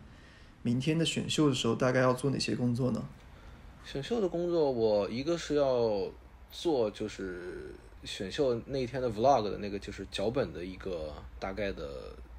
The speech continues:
Speaker 2: 就是布置吧。还有一个就是当天的图片故事是需要我来出的。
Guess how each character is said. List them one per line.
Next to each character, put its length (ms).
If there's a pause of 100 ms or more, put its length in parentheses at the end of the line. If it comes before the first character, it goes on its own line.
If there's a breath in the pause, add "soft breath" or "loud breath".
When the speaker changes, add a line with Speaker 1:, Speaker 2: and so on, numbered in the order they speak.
(120)
Speaker 2:
就 120
是 160
布 180
置 200
吧。 180 (580 loud breath)
还 100
有 120
一 20
个 80
就 160
是 560
当 160
天 160
的 60
图 160
片 180
故 160
事 140
是 160
需 160
要 100
我 140
来 100
出 280
的。 60